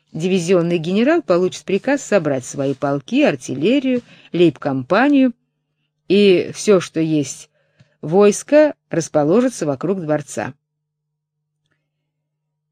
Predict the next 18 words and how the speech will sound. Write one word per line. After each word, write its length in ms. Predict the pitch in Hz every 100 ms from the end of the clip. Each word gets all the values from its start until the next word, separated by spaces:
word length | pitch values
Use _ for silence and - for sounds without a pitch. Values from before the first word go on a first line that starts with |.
| _
Одиннадцатое. 920 | 220 247 247 233 220 - 233 220 208 _ _ -
К 60 |
этому 260 | 302 311 294
времени 400 | 226 220 208 214
соберётся 500 | - 208 240 294 247
конференция. 1040 | 226 208 190 160 156 143 - 156 156 160 _ _ _ _
Будет 300 | - 233 285
выработана 500 | 208 247 240 233 208
форма 340 | 185 202 240 233
объявления 600 | 185 170 156 165 170 170
об 100 | 165
этих 240 | 170 165
событиях, 760 | - 160 151 202 - 214 220 -
причём 520 | 156 151 208 196 175 _
вы 200 | - 175
тут 360 | - 185 - - -
воспользуетесь 840 | 170 - - 156 147 147 165 -
той, 320 | - 269 277